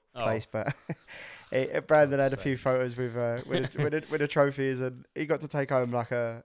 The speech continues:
Speaker 2: a little book, and, uh, they'd made up, like, a newspaper article. Like the,
Speaker 1: Oh, yeah.
Speaker 2: the Keiths have been to, like, Keith signed for the Emirates at,
Speaker 1: That's
Speaker 2: like, uh,
Speaker 1: proper
Speaker 2: for
Speaker 1: dope, that
Speaker 2: Arsenal,
Speaker 1: is, you
Speaker 2: and
Speaker 1: know.
Speaker 2: yeah, man, it was
Speaker 1: That's
Speaker 2: wicked.
Speaker 1: proper.
Speaker 2: It was wicked. So that's a, a little memory that we, we'll keep.
Speaker 1: Oh,
Speaker 2: We'll
Speaker 1: that,
Speaker 2: keep.
Speaker 1: that's wicked, that is.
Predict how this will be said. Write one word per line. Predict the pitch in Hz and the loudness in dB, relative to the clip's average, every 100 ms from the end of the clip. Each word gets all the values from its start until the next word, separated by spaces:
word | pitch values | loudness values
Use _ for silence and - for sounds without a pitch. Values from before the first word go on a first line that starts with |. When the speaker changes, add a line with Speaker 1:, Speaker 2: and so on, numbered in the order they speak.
| - | -8
Speaker 2:
a | 123 | -6
little | 123 120 | -6 -8
book, | 120 135 - - _ - | -4 -4 -4 -14 _ -8
and, | 123 117 | -6 -4
uh, | 113 110 | -6 -6
they'd | 117 | -6
made | 123 120 | -4 -2
up, | 110 | -2
like, | 117 113 | -2 -2
a | |
newspaper | 123 120 - 120 117 | -2 -4 -4 -4 -2
article. | 113 110 - 117 | -2 -4 -6 -6
Like | 117 113 | -2 0
the, | 180 | 2
Speaker 1:
Oh, | |
yeah. | 170 190 214 165 | 2 2 2 2
Speaker 2:
the | 117 | 0
Keiths | - 147 131 - | -2 0 0 -2
have | 131 117 | -8 -4
been | 127 123 | -2 -2
to, | 131 | -4
like, | 120 127 | -2 -2
Keith | - 156 135 | 0 0 0
signed | - 139 127 120 | 2 2 2 0
for | 127 | -2
the | |
Emirates | 120 127 123 123 - 127 | 0 0 0 0 -2 -4
at, | 120 | 2
Speaker 1:
That's | 196 | 4
Speaker 2:
like, | 123 | 6
uh, | 135 | 6
Speaker 1:
proper | 156 170 | 6 6
Speaker 2:
for | |
Speaker 1:
dope, | 139 | 8
that | |
Speaker 2:
Arsenal, | 131 123 131 123 120 | 8 8 2 2 0
Speaker 1:
is, | 110 | -2
you | |
Speaker 2:
and | - | -2
Speaker 1:
know. | 156 | 2
Speaker 2:
yeah, | 143 | 4
man, | 127 113 | 4 0
it | 123 | -2
was | 139 | 0
Speaker 1:
That's | 151 | 0
Speaker 2:
wicked. | 143 | 0
Speaker 1:
proper. | 156 135 107 85 - - | 0 -2 -6 -10 -16 -8
Speaker 2:
It | |
was | 131 | -4
wicked. | 143 135 | -4 -4
So | 120 | 0
that's | 135 131 | 0 2
a, | 131 117 110 | 0 0 0
a | |
little | 123 120 | -2 -2
memory | 120 120 113 | -2 -4 -4
that | 110 | -4
we, | 113 113 - | -6 -8 -10
we'll | 113 | -12
keep. | - 120 110 _ _ _ | -10 -10 -12 _ _ _
Speaker 1:
Oh, | 139 | -6
Speaker 2:
We'll | 123 | -2
Speaker 1:
that, | 131 113 | -2 -4
Speaker 2:
keep. | 101 - - | -6 -20 -2
Speaker 1:
that's | 185 190 | 0 0
wicked, | 151 180 - 92 | 2 0 -2 -10
that | 95 95 | -10 -10
is. | 101 113 | -10 -12